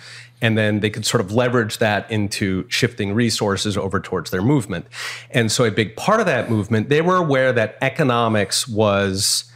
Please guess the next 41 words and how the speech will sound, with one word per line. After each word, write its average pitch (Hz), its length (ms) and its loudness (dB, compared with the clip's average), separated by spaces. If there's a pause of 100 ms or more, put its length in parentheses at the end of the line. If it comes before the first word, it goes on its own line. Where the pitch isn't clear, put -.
(640)
a, 101 720 2 (800)
um, 95 640 -4 (160)
determinant 139 720 0
of - 200 -6
public 110 260 0
opinion. 98 520 -2
And 87 100 -4
so 120 140 -2
they're 113 160 2
very 131 280 2
interested 113 380 -4
in 98 80 -2
capturing 107 640 -2
the 92 80 -4
field 98 500 -2
of 104 240 -2
economics. 87 760 -4 (440)
And 104 480 0
within 123 320 2
that 104 500 -2
sort 98 160 -6
of - 140 -14
Keynesian, 107 920 0 (200)
y-, 110 180 -2
you 113 100 0
know, 90 120 -2
Keynes 120 440 0
was 101 160 -2
their 98 120 0
figurehead, 98 680 -2
but 104 160 0
really 107 220 0
the 92 80 -4
movement 107 400 0
predated 90 500 -4
Keynes. 98 420 0
He 110 120 -2
was 90 280 -4
useful 110 360 0
for - 160 -8
them. - 260 -2